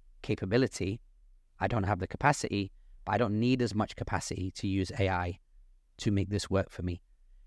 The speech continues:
And so that's one of the areas where you're seeing companies are really putting a lot of their effort and energy right now.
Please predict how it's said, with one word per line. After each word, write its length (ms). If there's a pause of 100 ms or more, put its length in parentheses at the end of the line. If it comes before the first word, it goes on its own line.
(120)
And 120
so 160
that's 280
one 120
of 60
the 200
areas 360
where 400 (420)
you're 140
seeing 420 (360)
companies 400
are 160
really 320 (100)
putting 220
a 40
lot 140
of 100
their 320
effort 360
and 120
energy 300
right 180
now. 220